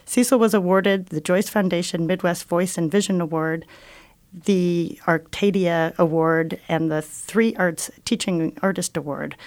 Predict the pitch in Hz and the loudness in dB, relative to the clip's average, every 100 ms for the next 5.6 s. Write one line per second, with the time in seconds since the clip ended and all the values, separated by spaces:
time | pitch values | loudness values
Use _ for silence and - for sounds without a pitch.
0 | - - _ - 196 262 247 220 208 196 | -20 -20 _ -4 2 4 4 4 4 0
1 | - 190 - - 180 175 160 - 208 202 | -2 -6 -6 -2 0 0 -2 0 0 -2
2 | 175 180 185 160 156 147 165 165 160 160 | -4 -4 -2 -2 -4 -2 0 0 0 -2
3 | 151 - - - - 190 180 175 160 151 | -4 -8 -14 -14 -4 -4 0 -2 -2 -4
4 | 165 151 - 180 - 202 175 180 - 143 | -6 -6 -8 -12 -4 -2 0 -4 -6 -10
5 | - 196 - 165 - 156 | -4 -4 -4 -8 -6 -8